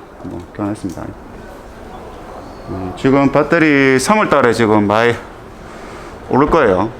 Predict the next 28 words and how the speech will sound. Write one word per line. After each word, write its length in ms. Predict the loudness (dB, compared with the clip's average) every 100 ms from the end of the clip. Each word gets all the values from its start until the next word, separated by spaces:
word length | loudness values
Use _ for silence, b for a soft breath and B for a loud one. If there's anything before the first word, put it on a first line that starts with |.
| -12
어, 220 | -10 -6 -6
오르기 220 | -4 -2
때문에 380 | 0 2 2 2
저도 260 | 2 4 4
좀 160 | 4
많이 200 | 4 4
받아놨는데, 480 | 4 4 4 2 2 0 0 0 0 -2 -2 -4 -4 -2 -2 -2 -2 -2 -2 -2 -4 -4 -6 -6 -6 -8 -2
미리 180 | 0 0
미리 220 | -2 -2
배터리 340 | -2 -2 -2 -2
하실 280 | -4 -8 -4
분들은, 380 | -4 -2 0
어, 140 | 0 -2 -8 -14 -14 -14 -14 -10
이월 200 | -4 -2
달에 200 | 2 0
하시는 340 | 0 -6 -8 -8
게 60 |
맞습니다. 500 | -8 -12 -10 -8 -8 -12
삼월 300 | -8 -6 -4 -4
달 140 | -4
되면 220 | -6 -6
아마 120 | -10 -10
오를 180 | -8 -6
거예요. 240 | -4 -6 -8 -18 B B B -12
사실 260 | -8 -4 0
이런 280 | 2 2
얘기도 380 | 2 0 0 0
뭐 300 | 0 -6 -6